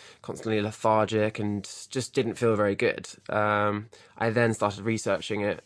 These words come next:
to see what I was doing, and essentially I was extending my day into, um, an extended fast and an eating window. Um,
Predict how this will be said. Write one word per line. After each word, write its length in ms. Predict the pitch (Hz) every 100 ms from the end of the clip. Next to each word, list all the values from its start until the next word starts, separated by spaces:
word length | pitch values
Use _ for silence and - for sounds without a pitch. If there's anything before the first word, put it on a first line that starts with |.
| -
to 80 | -
see 120 | 110
what 140 | 104 101
I 20 |
was 140 | 98
doing, 360 | 131 139 143 147
and 80 | 107
essentially 380 | 117 107 -
I 60 | 104
was 120 | 101
extending 360 | - - 101 101
my 120 | 101
day 200 | 101 98
into, 340 | 98 - 98 98 - - - - -
um, 360 | 104 98 95 101 _ - -
an 80 | 101
extended 320 | 95 107 101
fast 500 | - 95 107 - - -
and 260 | 104 98 95
an 280 | 82 95 -
eating 280 | 104 - 87
window. 400 | 98 101 82 110 - -
Um, 420 | 107 104 101 104